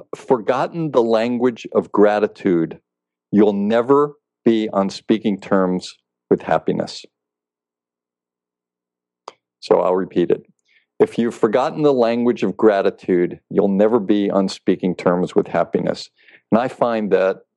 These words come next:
um, that is a big part of spirit,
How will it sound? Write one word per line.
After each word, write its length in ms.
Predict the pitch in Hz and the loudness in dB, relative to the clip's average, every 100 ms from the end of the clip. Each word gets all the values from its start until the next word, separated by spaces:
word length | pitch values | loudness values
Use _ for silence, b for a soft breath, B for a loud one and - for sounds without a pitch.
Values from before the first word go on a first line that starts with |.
| _ _ _ | _ _ _
um, 420 | 90 85 85 85 - _ _ _ _ _ _ _ - _ _ | 0 2 2 -2 -8 _ _ _ _ _ _ _ -20 _ _
that 180 | 104 101 | 0 2
is 220 | 107 98 | 0 0
a 40 | 87 | 0
big 260 | 101 85 | 0 0
part 280 | - 98 92 | -2 0 0
of 100 | 90 | -2
spirit, 600 | - - - 92 90 85 | -6 -10 0 2 2 -2